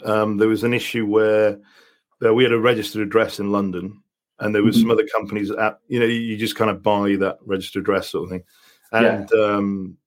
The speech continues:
Speaker 1: there was other, other organizations in the, in the building, um, that maybe weren't, uh, kosher. Let's go, go with
Speaker 2: Yeah.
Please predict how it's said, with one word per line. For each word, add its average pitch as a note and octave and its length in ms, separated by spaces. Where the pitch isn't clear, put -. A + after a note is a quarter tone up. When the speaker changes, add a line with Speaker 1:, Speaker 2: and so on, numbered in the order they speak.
Speaker 1:
there A#2+ 120
was G#2+ 120
other, A#2 320
other A#2+ 200
organizations G#2+ 840
in G#2+ 300
the, G2+ 360
in A2 120
the G#2 80
building, G2+ 520
um, G2+ 500
that G#2+ 220
maybe G#2+ 260
weren't, G#2+ 460
uh, G2 560
kosher. A#2 540
Let's - 120
go, G2+ 220
go - 80
with G2 40
Speaker 2:
Yeah. G#2+ 120